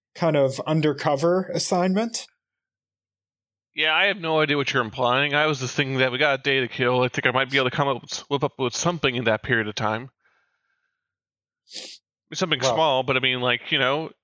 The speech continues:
Speaker 2: better than, better something than nothing.
Speaker 1: Oh, we can put our heads together and think about it.
Speaker 2: Yeah, we gotta.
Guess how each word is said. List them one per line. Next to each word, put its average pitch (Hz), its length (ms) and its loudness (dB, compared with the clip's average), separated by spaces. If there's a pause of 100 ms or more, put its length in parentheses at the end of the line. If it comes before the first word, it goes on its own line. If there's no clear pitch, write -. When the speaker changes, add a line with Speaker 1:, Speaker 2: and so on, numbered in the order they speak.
(200)
Speaker 2:
better 131 200 2
than, 127 280 -8 (300)
better 147 200 2
something 143 340 -4
than 123 100 0
nothing. 131 300 0 (1800)
Speaker 1:
Oh, 202 280 -8
we 131 60 -10
can 139 160 -8
put 147 180 -4
our 131 180 4
heads 143 300 -2
together 135 400 2
and 117 140 -6
think 139 220 -4
about 117 360 -2
it. 139 260 -2 (100)
Speaker 2:
Yeah, 208 220 2
we 143 80 -2
gotta. 143 240 0